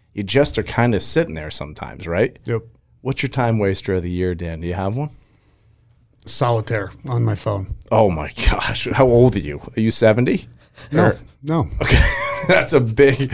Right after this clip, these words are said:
Speaker 2: And it's,
Speaker 1: I
Speaker 2: it's not like a fancy app or whatever. It's just
Speaker 1: Mm-hmm.
Speaker 2: a normal solitaire app, I believe.
Speaker 1: Wow.
Speaker 2: I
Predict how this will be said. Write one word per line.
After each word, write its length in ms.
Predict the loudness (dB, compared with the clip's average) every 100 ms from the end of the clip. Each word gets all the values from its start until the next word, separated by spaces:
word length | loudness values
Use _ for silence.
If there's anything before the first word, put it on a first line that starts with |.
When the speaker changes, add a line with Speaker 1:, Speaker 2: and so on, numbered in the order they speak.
| 2
Speaker 2:
And 140 | 6
it's, 100 | 6
Speaker 1:
I 100 | 6
Speaker 2:
it's 200 | 6 4
not 280 | 6 6 6
like 180 | 2 2
a 60 | 2
fancy 680 | 2 2 2 2 0 0
app 360 | 2 4 4 2
or 80 | 2
whatever. 320 | 4 2 0
It's 140 | -2
just 200 | 0 2
Speaker 1:
Mm-hmm. 80 | 4
Speaker 2:
a 40 |
normal 600 | 4 4 4 4 4 2
solitaire 720 | 0 -2 0 0 0 0 0 -2
app, 240 | -6 -4
I 40 | -4
believe. 240 | -2 0
Speaker 1:
Wow. 240 | 0
Speaker 2:
I 40 | -2